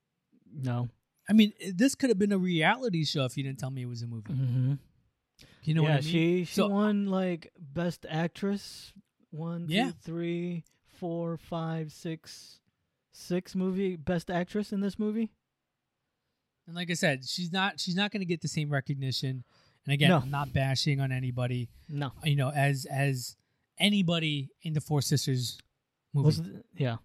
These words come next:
Speaker 1: this was, uh, Cinemalaya, Cinemalaya, Cinemalaya, Cinemalaya. I don't know, but,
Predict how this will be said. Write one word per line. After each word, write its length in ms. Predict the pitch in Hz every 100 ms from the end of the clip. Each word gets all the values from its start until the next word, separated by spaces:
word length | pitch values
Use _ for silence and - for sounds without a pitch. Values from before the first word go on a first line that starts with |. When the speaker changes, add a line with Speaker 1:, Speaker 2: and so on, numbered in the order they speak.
| _
Speaker 1:
this 180 | 160 160
was, 180 | 214 175
uh, 320 | 165 160 151
Cinemalaya, 840 | 143 180 165 156 147 147 143 131 123 - _ -
Cinemalaya, 840 | - 156 151 147 143 156 175 202 _ -
Cinemalaya, 680 | 156 139 139 139 151 165 165
Cinemalaya. 640 | - 135 135 131 131 120 110 _ _ _ -
I 140 | 143
don't 120 | 131 113
know, 120 | 117 _ - - _ -
but, 400 | 135 139 135